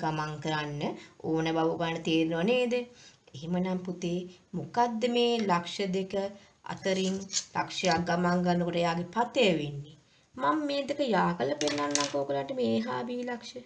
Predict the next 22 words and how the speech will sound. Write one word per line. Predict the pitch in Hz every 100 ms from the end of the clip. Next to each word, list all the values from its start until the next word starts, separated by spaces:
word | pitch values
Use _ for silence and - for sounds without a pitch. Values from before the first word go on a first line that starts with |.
| - - - - - _ _ -
ඔන්න | 175 160
යා | 202 208 160 -
කරනවා. | 160 226 226 220 220 220 - - - -
එතකොට | - 233 226 214 233 226 -
මේ | 196 202 202 - 175
A | 202 233
හා | 254 254 262 269
B | 185 202 208
කියන | 208 190
ලක්ෂ | 190 180 196 196
දෙකට | 175 180 - 139 - - -
සමාන | - 160 165 208 240 247
දුරකින් | 208 190 196 185
ගමන් | 165 180 175
කරනවා | 175 156 151 143
නම් | 143 147
දැන් | 151 151
මෙහෙම | 165 156
ගමන් | 151 151 170 175
කරන | 185
ඔන්න | 196 202 208
මෙහෙම. | 190 185